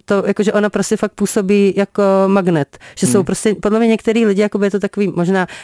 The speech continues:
Speaker 1: přehnaný říct, ale že jsou fakt takový jakoby géniové a zároveň jako, o,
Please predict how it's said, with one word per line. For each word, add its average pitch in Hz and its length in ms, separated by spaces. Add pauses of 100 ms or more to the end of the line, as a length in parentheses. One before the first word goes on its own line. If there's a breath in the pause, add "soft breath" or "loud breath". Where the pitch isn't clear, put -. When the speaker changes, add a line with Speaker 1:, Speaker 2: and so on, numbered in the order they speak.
Speaker 1:
přehnaný 202 460
říct, 190 260
ale 185 80
že 180 80
jsou 202 120
fakt 202 160
takový 202 300
jakoby 196 260
géniové 185 680
a 196 60
zároveň 190 420
jako, 190 200
o, 190 60